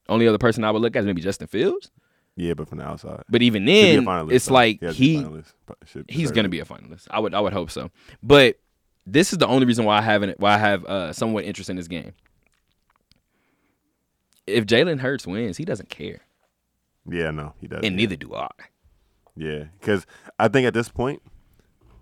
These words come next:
Speaker 2: Joseph Burrow will get the, probably will get the Heisman. It's the
Speaker 1: Pretty
Speaker 2: way, it's
Speaker 1: sure.
Speaker 2: the way college football works.
Speaker 1: I'm pretty sure.
Speaker 2: Um,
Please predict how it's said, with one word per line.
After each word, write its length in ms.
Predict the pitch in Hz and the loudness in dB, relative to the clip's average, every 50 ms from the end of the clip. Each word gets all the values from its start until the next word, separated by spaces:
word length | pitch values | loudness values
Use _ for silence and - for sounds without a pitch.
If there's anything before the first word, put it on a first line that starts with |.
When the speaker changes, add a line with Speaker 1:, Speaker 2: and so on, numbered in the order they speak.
| - 80 | -20 -18
Speaker 2:
Joseph 540 | 76 76 87 90 95 92 - - 98 85 - | -12 -8 -8 -6 -8 -6 -6 -8 -8 -8 -8
Burrow 340 | 82 82 90 95 101 101 98 | -8 -6 -6 -4 -4 -6 -6
will 260 | 85 82 85 90 95 | -6 -4 -4 -6 -6
get 220 | 85 82 95 - | -6 -8 -8 -8
the, 120 | - 92 87 | -8 -12 -12
probably 340 | _ - 92 90 90 87 - | _ -8 -6 -6 -6 -8 -8
will 160 | - 80 90 | -8 -8 -8
get 140 | 90 92 - | -8 -10 -10
the 80 | - | -12
Heisman. 380 | 82 87 90 90 95 101 101 104 _ _ _ _ _ _ _ _ _ _ _ | -10 -10 -10 -10 -12 -14 -18 -20 _ _ _ _ _ _ _ _ _ _ _
It's 100 | _ - | _ -10
the 40 | - | -4
Speaker 1:
Pretty 160 | - 110 101 | -4 -2 -2
Speaker 2:
way, 60 | - | -4
it's 80 | 104 101 | -6 -8
Speaker 1:
sure. 60 | 85 | -10
Speaker 2:
the 60 | - 82 | -10 -12
way 60 | - | -14
college 200 | - - - - | -14 -16 -20 -20
football 340 | - - - - - - - - | -20 -20 -20 -20 -20 -18 -16 -16
works. 340 | - - - - - - | -16 -16 -18 -18 -20 -18
Speaker 1:
I'm 60 | - - | -14 -8
pretty 240 | - - 107 110 | -6 -6 -6 -6
sure. 300 | 113 - - 92 92 98 _ _ _ _ _ _ _ _ _ _ _ - | -8 -12 -12 -12 -12 -14 _ _ _ _ _ _ _ _ _ _ _ -14
Speaker 2:
Um, 840 | - 71 73 73 71 69 67 65 64 64 64 58 57 55 - - - | -12 -10 -8 -8 -8 -10 -10 -12 -12 -12 -14 -14 -16 -16 -18 -20 -20